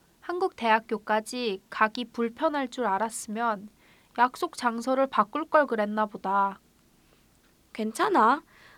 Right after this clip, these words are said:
Speaker 2: 버스 타는 것도 빨리 익숙해져야지. 타면 탈수록 괜찮아질 거야.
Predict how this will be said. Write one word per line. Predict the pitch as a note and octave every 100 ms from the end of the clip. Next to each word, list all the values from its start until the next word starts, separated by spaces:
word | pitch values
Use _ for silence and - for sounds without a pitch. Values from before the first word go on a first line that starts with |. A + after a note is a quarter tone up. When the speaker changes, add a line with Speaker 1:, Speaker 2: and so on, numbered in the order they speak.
| _ -
Speaker 2:
버스 | F4 F4+ G4
타는 | F#4 F4+ F4+ D4+
것도 | C#4+ - C#4+ C#4
빨리 | D#4+ E4+ E4+ E4
익숙해져야지. | G#3+ - E4+ E4+ F4+ D#4+ A#3+ G#3 G#3 G3+ A3+ - _ _ _ _ _
타면 | - F#4 G4 G4
탈수록 | F#4+ F4 E4+ E4 D#4
괜찮아질 | A#3 A3 D4+ E4+ E4+ B3+ A3+
거야. | C#4 G#3 G#3+